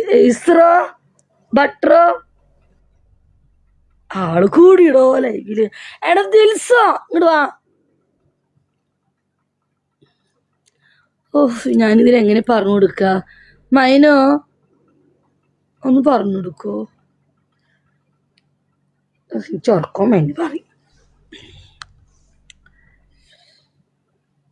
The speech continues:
മൈനോ, എങ്ങനെ പറഞ്ഞു കൊടുക്ക? എല്ലാരും ഐ ഡി മാറി ഫേക്ക് ഐ ഡിയിൽ വന്നിരിക്കുന്നു.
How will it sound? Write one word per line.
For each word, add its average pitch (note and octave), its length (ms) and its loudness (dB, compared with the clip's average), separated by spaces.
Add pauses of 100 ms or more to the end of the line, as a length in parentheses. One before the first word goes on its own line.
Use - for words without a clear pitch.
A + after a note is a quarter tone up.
(120)
മൈനോ, C4 380 2 (200)
എങ്ങനെ A#3+ 360 0
പറഞ്ഞു A3+ 360 0
കൊടുക്ക? G#3 300 0 (1040)
എല്ലാരും A#3 340 4
ഐ B3 180 2
ഡി B3+ 80 0
മാറി A#3 260 2
ഫേക്ക് G3 380 0
ഐ G#3 40 2
ഡിയിൽ A3 140 2
വന്നിരിക്കുന്നു. F3+ 540 -2